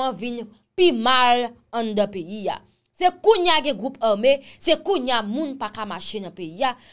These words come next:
Paseke nan moman la, ebyen, moun yo, yo menm, se rache moun, boule moun, rekipere kè, rekipere peni, rekipere manje l. Donk se son dètri kanibal ki ap pase aktyèlman la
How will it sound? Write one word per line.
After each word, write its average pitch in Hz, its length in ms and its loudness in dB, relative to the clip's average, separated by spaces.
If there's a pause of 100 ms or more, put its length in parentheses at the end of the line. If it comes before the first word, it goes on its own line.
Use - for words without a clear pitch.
Paseke 294 400 2
nan 233 160 -4
moman 196 300 -4
la, 254 240 2
ebyen, 220 340 -4 (220)
moun 349 220 2
yo, 302 180 8
yo 254 80 4
menm, 269 180 0
se 254 160 -4
rache 254 400 -4
moun, 262 300 -12 (240)
boule 277 340 0
moun, 240 380 -8 (500)
rekipere 285 680 2 (100)
kè, 247 220 0 (400)
rekipere 269 680 0
peni, 226 460 -4 (180)
rekipere 285 640 0 (360)
manje 226 600 -4
l. 175 220 -8 (640)
Donk 415 260 -2 (200)
se 415 160 0
son 480 160 4
dètri 359 280 0 (160)
kanibal 302 840 2 (400)
ki 269 160 -6 (100)
ap - 300 0
pase 302 460 0 (560)
aktyèlman 247 680 0
la 240 180 0